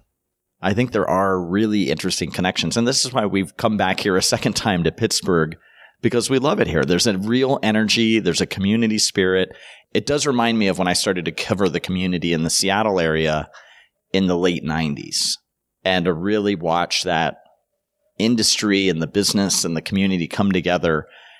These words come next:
And you can feel that when you're in Pittsburgh, and it's fun for us as reporters to kinda take us back ten, fifteen, twenty years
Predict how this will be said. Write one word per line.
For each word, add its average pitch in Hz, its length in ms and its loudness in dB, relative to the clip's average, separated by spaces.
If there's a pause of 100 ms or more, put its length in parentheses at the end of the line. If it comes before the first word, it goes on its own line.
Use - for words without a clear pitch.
And 131 220 0
you 135 160 0
can 135 160 -2
feel 127 380 -2
that 85 220 -2
when 78 140 -2
you're 78 140 -2
in 78 100 -4
Pittsburgh, 120 460 -2
and 120 80 2
it's 113 140 -4
fun 139 400 -2
for - 300 -2
us 98 320 0
as 78 140 -2
reporters 92 600 -2
to 90 60 -4
kinda 90 300 0
take - 260 -2
us - 140 -2
back 95 540 -4 (800)
ten, 104 320 0
fifteen, 107 600 -2
twenty 113 360 0
years 98 680 0